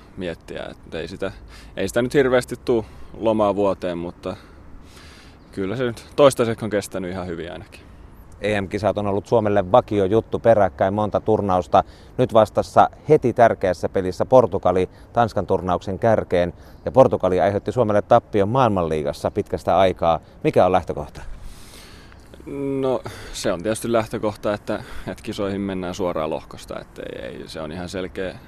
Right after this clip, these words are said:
Speaker 1: selkeä tavoite. Ja, tota, ei, maailmanliiga on mennyttä ja, ja, ja nyt katsotaan eteenpäin. Että, että kyllä me tietysti joka peliä lähdetään voittaa sinne.
Speaker 2: Onko se Portugali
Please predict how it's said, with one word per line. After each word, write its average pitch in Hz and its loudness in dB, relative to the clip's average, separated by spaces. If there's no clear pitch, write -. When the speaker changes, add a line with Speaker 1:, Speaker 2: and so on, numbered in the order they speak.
Speaker 1:
selkeä 92 -4
tavoite. 87 -6
Ja, 78 -8
tota, 87 -8
ei, 90 -8
maailmanliiga 98 -6
on 107 -4
mennyttä 104 -6
ja, 98 -4
ja, 98 -10
ja 95 -8
nyt 98 -12
katsotaan 95 -6
eteenpäin. 82 -8
Että, - -14
että - -18
kyllä 78 -14
me 80 -12
tietysti - -10
joka 92 -6
peliä 85 -4
lähdetään 82 -8
voittaa - -10
sinne. - -16
Speaker 2:
Onko 113 0
se 104 0
Portugali 95 2